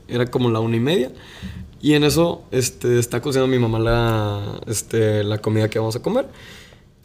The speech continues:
Y en eso nada más veo en las noticias, este, breaking news, este, no me acuerdo ni qué canal era, pero en eso nada más se ven,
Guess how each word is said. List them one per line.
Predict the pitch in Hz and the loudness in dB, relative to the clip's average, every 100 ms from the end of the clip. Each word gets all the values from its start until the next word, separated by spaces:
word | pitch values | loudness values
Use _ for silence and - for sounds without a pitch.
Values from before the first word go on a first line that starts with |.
| _ _ - - | _ _ -20 -2
Y | 147 | 2
en | 156 | 4
eso | 156 156 | 2 2
nada | 160 160 | 2 4
más | 156 | 2
veo | 143 147 147 - | 4 4 2 0
en | 135 | 2
las | 127 | 4
noticias, | 123 123 120 127 127 | 2 0 0 2 2
este, | 123 - 113 113 110 | 0 -2 0 2 2
breaking | 113 185 214 | 2 2 2
news, | 208 208 180 117 - | 4 4 4 2 -2
este, | 127 - - 113 113 113 110 110 104 104 120 - - | -6 -6 -4 -2 2 2 2 0 -4 -8 -12 -18 -8
no | 120 123 | -2 0
me | |
acuerdo | 135 147 143 | 2 2 2
ni | |
qué | 135 123 | 2 0
canal | 127 120 120 | 0 2 2
era, | 131 165 - | 2 0 0
pero | 123 120 120 | 4 4 4
en | 120 | 0
eso | 117 | 0
nada | 139 139 143 | 2 2 2
más | 139 | 2
se | 143 | 2
ven, | 131 139 | 2 2